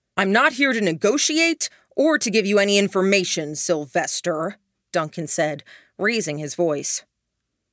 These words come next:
"Neither am I, Duncan," Sylvester said. "Matter of fact,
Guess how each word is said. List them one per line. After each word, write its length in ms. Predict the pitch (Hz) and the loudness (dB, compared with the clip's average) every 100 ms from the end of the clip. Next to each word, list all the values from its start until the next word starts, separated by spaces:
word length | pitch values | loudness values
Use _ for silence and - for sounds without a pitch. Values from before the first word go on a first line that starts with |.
| _ _ _ _ | _ _ _ _
"Neither 420 | 170 151 175 202 | -6 -4 -2 0
am 120 | 302 370 | 0 2
I, 320 | 480 508 240 | 2 0 -2
Duncan," 560 | 175 160 160 226 381 403 _ - | -2 -2 -2 -2 -2 -6 _ -6
Sylvester 580 | - 180 160 160 - 147 | 0 0 0 -2 -4 -4
said. 400 | - 156 180 - _ _ _ _ _ | -2 -2 -4 -10 _ _ _ _ _
"Matter 300 | 254 330 285 | -2 0 2
of 80 | 196 | 0
fact, 560 | - 330 294 180 - | -2 -4 -2 -2 -4